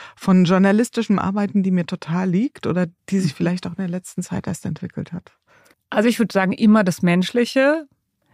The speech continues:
Speaker 2: Das ist auch immer so eine Neugier von mir gewesen. Vielleicht hat mich das am Ende auch zu dem Thema Leadership gebracht, das mich immer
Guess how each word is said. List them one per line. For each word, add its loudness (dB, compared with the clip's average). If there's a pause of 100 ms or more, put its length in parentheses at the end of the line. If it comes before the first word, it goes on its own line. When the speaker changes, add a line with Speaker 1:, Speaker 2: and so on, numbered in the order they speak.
(600)
Speaker 2:
Das 0
ist -2 (520)
auch -4
immer 4
so 0
eine 4
Neugier 4
von 2
mir 4
gewesen. 2
Vielleicht -2
hat -2
mich -8
das 2
am -2
Ende 4
auch -2
zu -2
dem 2
Thema 2
Leadership 0
gebracht, -2
das -4
mich -4
immer 4